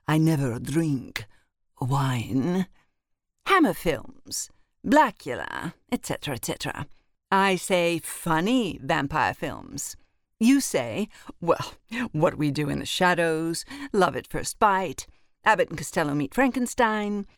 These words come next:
Scooby-Doo and the Ghoul School, The Monster Squad, Bite Me. That's a movie. Bite Me. I just wanted to say that again. Dracula, Dead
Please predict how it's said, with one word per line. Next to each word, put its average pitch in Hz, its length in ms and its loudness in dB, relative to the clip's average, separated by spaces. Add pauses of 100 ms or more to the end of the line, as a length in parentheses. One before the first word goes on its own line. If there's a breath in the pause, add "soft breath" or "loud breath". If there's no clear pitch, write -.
(140)
Scooby-Doo 185 680 2
and 135 260 0
the 143 60 -8
Ghoul 190 240 4
School, 185 720 0 (180)
The 165 60 0
Monster 156 340 0
Squad, 240 640 2 (360)
Bite 190 360 2
Me. 196 500 -2 (640)
That's 131 220 -6
a - 20 2
movie. 139 420 -4 (320)
Bite 185 400 2
Me. 202 640 0 (500)
I 135 60 -4
just 143 160 -6
wanted 113 220 -4
to 135 80 -8
say - 160 -6
that - 200 -16
again. - 460 -8 (720 loud breath)
Dracula, 220 680 4
Dead 147 520 -2